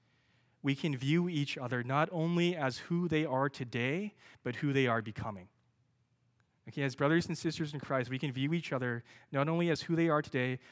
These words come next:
but who they are becoming. Uh, we are all works in progress still, right? You know that's true of your own life. Of course, that's gonna be true of this other person.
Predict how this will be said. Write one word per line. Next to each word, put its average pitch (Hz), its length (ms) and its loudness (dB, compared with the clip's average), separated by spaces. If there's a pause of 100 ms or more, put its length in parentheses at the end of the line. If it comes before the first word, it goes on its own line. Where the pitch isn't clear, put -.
but 123 120 -6
who 147 240 0
they 135 160 4
are 120 280 2
becoming. 107 480 -8 (1200)
Uh, 127 80 -8
we 156 180 2
are 170 120 6
all 143 200 6
works 139 220 0
in 127 80 -6
progress 98 600 -8
still, 95 320 -8 (640)
right? 113 160 -6
You 127 140 -4
know 143 160 0
that's 143 160 -2
true 143 160 -2
of 131 60 -4
your 131 120 -2
own 139 100 -2
life. 160 240 0
Of 131 80 -14
course, 151 280 -2
that's 123 160 -6
gonna 131 120 -10
be 117 80 -6
true 117 320 -4
of 104 180 -8 (300)
this 117 160 -8
other 107 160 -8
person. - 380 -10